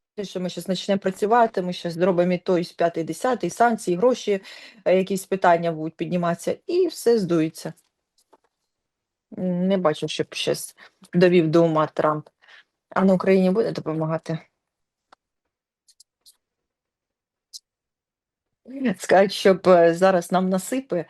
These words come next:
е, знаєте, шаг в-, вперед, два назад, два вперед, е, шаг назад. Ну, от такі танці. Сказати, що після цієї ситуації щас нам дуже буде допомагати?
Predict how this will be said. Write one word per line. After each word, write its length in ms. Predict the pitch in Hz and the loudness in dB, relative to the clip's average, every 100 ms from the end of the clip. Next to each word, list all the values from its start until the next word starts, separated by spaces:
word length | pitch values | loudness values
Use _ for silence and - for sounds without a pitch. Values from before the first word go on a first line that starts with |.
| - - _ - | -14 -20 _ -8
е, 240 | - 151 151 | -2 0 2
знаєте, 240 | 214 175 | 2 0
шаг 280 | - 226 226 - - | 2 0 0 -12 -12
в-, 100 | - | -12
вперед, 400 | - 233 254 226 | -2 2 4 4
два 180 | 175 190 | 2 2
назад, 480 | 180 170 170 - _ _ _ 170 | 0 0 -2 -4 _ _ _ -2
два 160 | 190 | 0
вперед, 420 | 202 - 220 262 - | 0 0 0 0 -2
е, 120 | 160 160 | -6 -6
шаг 280 | - - | -4 -6
назад. 360 | 185 170 175 - - | -6 -4 -4 -6 -8
Ну, 120 | 208 | -6
от 100 | 190 - | -6 -6
такі 180 | 185 190 | -8 -4
танці. 480 | 170 160 151 156 147 - - - | -2 -4 -4 -8 -10 -12 -20 -16
Сказати, 300 | - 214 214 | 2 4 4
що 160 | - 196 | 2 -4
після 220 | - 214 | -4 -6
цієї 180 | 202 208 | -2 -2
ситуації 680 | 208 190 208 202 202 196 185 | -2 0 2 2 0 -4 -6
щас 260 | 185 180 | -6 -6
нам 160 | 180 180 | -2 -2
дуже 220 | 180 180 | 0 -2
буде 200 | 180 175 | 0 -2
допомагати? 720 | 170 - 175 185 269 269 160 | -2 -6 -6 -2 -4 -4 -12